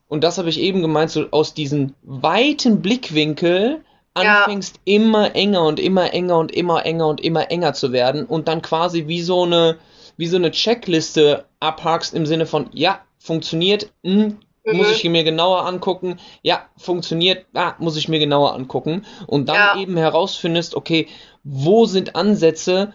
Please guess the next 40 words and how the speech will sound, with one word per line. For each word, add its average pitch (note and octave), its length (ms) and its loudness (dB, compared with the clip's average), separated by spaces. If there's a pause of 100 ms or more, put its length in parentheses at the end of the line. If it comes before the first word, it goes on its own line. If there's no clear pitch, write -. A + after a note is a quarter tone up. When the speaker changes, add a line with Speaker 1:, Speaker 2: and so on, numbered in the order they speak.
(380)
Speaker 1:
die D#3 480 0
ich D#3+ 220 -4 (140)
tiefer F#3+ 320 0
verfolgen D#3+ 560 0
kann. B2 260 -4
Und C#3 220 -4
dann F3+ 180 0
gibt F3 220 -4
es, - 260 -8
das - 320 -8
weiß D#3+ 360 -2
ich G3 100 -4
jetzt F#3+ 160 -2
einfach E3+ 240 0
bei E3+ 180 2
dir, E3+ 300 2 (440)
gibt G#3 260 0
es G#3+ 140 -4
ja D#3 140 2
zum D#3 160 -2
Beispiel D#3 320 2
auch - 160 0
Einheiten, E3+ 920 0
<laughs> - 100 -20
wo, G#3 460 0 (260)
wo G3+ 80 0
du A3 80 2
eine G3+ 160 4
halbe G#3 240 4
Stunde G3+ 320 0
einfach G3 240 -4
nur G3 100 0
die E3+ 80 -6
Leute E3+ 300 0
al-, D3 240 -4
atmen F3 360 -2
lässt B2+ 400 -4 (120)
in D3 160 -2
verschiedenen C#3+ 580 0
Positionen. C3+ 720 0